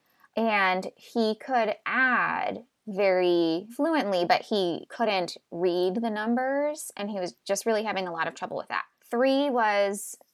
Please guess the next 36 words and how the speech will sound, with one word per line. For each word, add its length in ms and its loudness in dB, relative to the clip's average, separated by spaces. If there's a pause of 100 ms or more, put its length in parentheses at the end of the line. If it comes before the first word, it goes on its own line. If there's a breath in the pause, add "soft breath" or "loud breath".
(100)
the 180 -2
number 220 4
that 140 2
he 60 -2
had 120 0
the 60 -4
most 180 -8
trouble 200 -6
with. 320 -6
So 720 4 (180)
when 480 -4
we 180 -4
went 240 0
to 420 0
our, 300 -2 (140)
one 260 -4
of 60 0
our 120 2
grocery 480 0
store 380 -4
trips, 600 -8 (600 loud breath)
I 200 6
had 260 -4
him 680 -4 (180)
look 420 0
for 540 -4
an 120 -4
ingredient 560 -2
for 160 -4
our 220 0
upcoming 440 -8
cooking 380 -6
activity 640 -6
from 260 -2
aisle 560 0
three. 400 -4